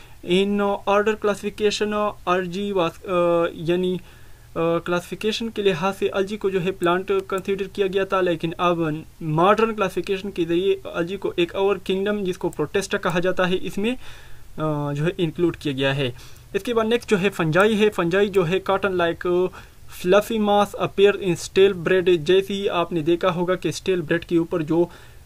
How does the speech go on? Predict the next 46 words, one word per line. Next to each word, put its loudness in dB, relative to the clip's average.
अ, -4
सब्ज 4
रंग 2
का 0
जो -2
स्पंजी -2
कलर 0
का 2
होता 2
है 2
ये 4
फंजाई 2
है। 2
This 2
fluffy -2
structure -4
is -6
called, 0
इसको -6
फंजाई 0
कहा -2
जाता -2
है। -2
इसके -4
बाद 2
नेक्स्ट 0
जो 6
है 2
प्लांट्स 2
है। 0
Plants 6
can -2
prepare 2
their 0
own 0
food। 2
प्लांट्स 0
जो 0
है 0
अपना -2
खुराक 0
खुद -6
तैयार 0
करते 0
हैं। 0
They 6